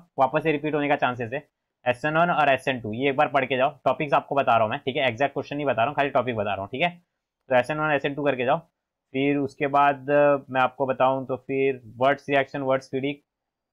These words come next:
ये सब हो चुका है, ठीक है, ये सब हो चुका है, ठीक है, ये सब हो चुका है। ऑलराइट, इस पे अब क्वेश्चन नहीं आने के चांसेस है, ठीक है। और, अ, अल्कोहल, फिनॉल भी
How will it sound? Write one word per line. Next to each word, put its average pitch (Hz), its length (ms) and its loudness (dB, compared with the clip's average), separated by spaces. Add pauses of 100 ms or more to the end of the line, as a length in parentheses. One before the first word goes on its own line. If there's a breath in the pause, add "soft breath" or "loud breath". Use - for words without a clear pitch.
(400)
ये 127 80 -4
सब 139 160 -4
हो 123 120 -4
चुका 120 260 -6
है, 135 80 0
ठीक 123 240 -10
है, 139 100 -2
ये - 840 -16
सब 156 140 2
हो 131 100 2
चुका 104 240 -8
है, 98 60 -6
ठीक 107 140 -10
है, 139 200 -6
ये 117 60 -4
सब 117 220 -6
हो 104 80 -8
चुका 98 240 -16
है। 101 80 -18 (220)
ऑलराइट, 147 260 -4
इस 123 100 -12
पे - 100 -6
अब 135 60 -2
क्वेश्चन 123 320 -10
नहीं 113 140 -6
आने 104 160 -6
के 104 120 -10
चांसेस 95 360 -14
है, 101 60 -20 (500)
ठीक 135 100 -4
है। 147 240 -2 (240)
और, 113 260 0
अ, 117 240 2
अल्कोहल, 123 340 -4
फिनॉल 123 400 -4
भी 127 300 -6